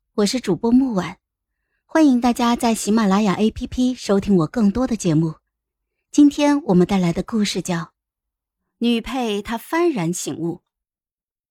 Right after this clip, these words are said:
第一集《蝎子》。楚逸好做了一个梦，梦见他到了金陵。金陵姨母家有一个沉敏聪慧、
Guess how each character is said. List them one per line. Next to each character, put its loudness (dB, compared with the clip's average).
第 -6
一 -2
集 -12
《蝎 -4
子》。 -14
楚 -2
逸 -4
好 -6
做 -8
了 -6
一 -10
个 -8
梦， -6
梦 4
见 -6
他 -6
到 -8
了 -6
金 -4
陵。 -8
金 -2
陵 0
姨 -2
母 0
家 -2
有 -2
一 0
个 -2
沉 -8
敏 -2
聪 -2
慧、 -10